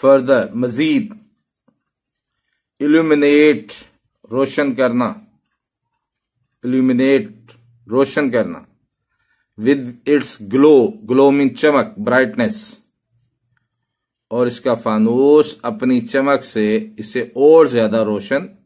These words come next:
कर देता है। The decorations, सजावटें, include आयात from the Holy Quran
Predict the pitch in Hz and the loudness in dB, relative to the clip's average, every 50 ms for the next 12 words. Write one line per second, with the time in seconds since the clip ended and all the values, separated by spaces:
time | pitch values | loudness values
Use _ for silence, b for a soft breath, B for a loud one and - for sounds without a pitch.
0 | _ _ _ _ - 117 107 101 98 90 82 - _ - - - - - - _ | _ _ _ _ -6 -4 -4 -4 -6 -8 -12 -14 _ -20 -20 -20 -20 -20 -20 _
1 | _ _ _ _ _ _ _ _ _ _ _ _ _ _ _ _ _ _ _ _ | _ _ _ _ _ _ _ _ _ _ _ _ _ _ _ _ _ _ _ _
2 | _ _ _ _ _ _ _ _ _ _ _ _ _ _ _ _ - 107 123 117 | _ _ _ _ _ _ _ _ _ _ _ _ _ _ _ _ -4 -2 0 2
3 | 120 127 120 - 127 123 123 120 117 - 135 123 104 - - - - - - - | 2 2 0 0 0 0 0 0 -2 -2 -2 -2 -2 -4 -6 -12 -16 -18 -20 -20
4 | _ _ _ _ _ _ _ _ _ _ _ _ - - 123 120 107 113 113 113 | _ _ _ _ _ _ _ _ _ _ _ _ -12 -8 -6 -4 -2 -2 -2 -2
5 | 107 98 101 131 113 98 - - - _ _ _ _ _ _ _ _ _ _ _ | -2 -4 -4 -4 -4 -6 -8 -12 -20 _ _ _ _ _ _ _ _ _ _ _
6 | _ _ _ _ _ _ _ _ _ _ _ 123 131 135 113 107 131 123 123 131 | _ _ _ _ _ _ _ _ _ _ _ -4 -4 -4 -4 -4 -4 -2 0 0
7 | 139 139 147 151 151 147 127 110 - _ _ _ _ _ _ _ - 117 120 120 | 2 2 4 4 4 4 2 -2 -10 _ _ _ _ _ _ _ -4 -2 0 0
8 | 117 117 120 123 127 131 131 135 117 107 - - 117 117 110 107 107 104 101 95 | 2 2 2 2 2 2 2 2 0 -2 -6 -8 -4 -2 -2 -2 -2 -2 -6 -10
9 | 82 85 - - 71 67 69 | -12 -16 -20 -20 -20 -20 -20